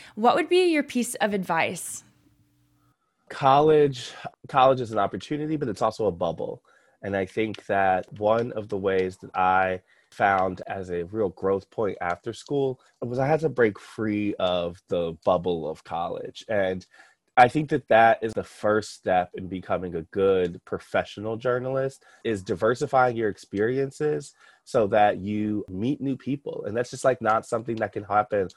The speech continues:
Speaker 2: all the times in the classroom. It can happen in the, the place where you're going to school. But I think oftentimes school can be, can do so much to teach the actual practice of the work, how to write a lead, how to do this, how to do that,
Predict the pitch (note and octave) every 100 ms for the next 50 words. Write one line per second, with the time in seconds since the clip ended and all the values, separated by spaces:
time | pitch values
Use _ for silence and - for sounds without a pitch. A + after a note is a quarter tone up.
0 | - - - G2 G2 F#2 G#2+ G2+ F#2+ F#2
1 | F#2+ F#2+ G2 F2 F#2+ F#2+ F#2+ - - -
2 | - _ _ G2+ B2 A2 B2 A2+ A#2 G#2+
3 | G#2 F#2+ F2+ - F2 - A#2+ C3 - F#2+
4 | F2+ F2+ F#2 A#2 D3 - G2 - - -
5 | - _ _ - G#2+ - _ A2+ G2+ A2
6 | G2 G#2 G#2 A2 G#2+ G#2+ G2 F2+ F2+ _
7 | _ _ - - B2+ B2 B2 A2 B2 G2+
8 | F#2+ G2 F#2 - G2+ A2 G2+ A#2 G#2+ G#2+
9 | - - G2+ - A2 - G#2 G2 - F#2
10 | - G2 G2+ - D#3+ D#3 - D3+ D#3+ E3+
11 | E3+ - - B2 B2 A#2+ A2 A2 A2 G#2
12 | F#2+ A#2 A#2+ G#2 A2+ G#2+ G2+ F#2+ - A#2
13 | A#2+ G#2+ A2+ A2 G#2+ F#2 -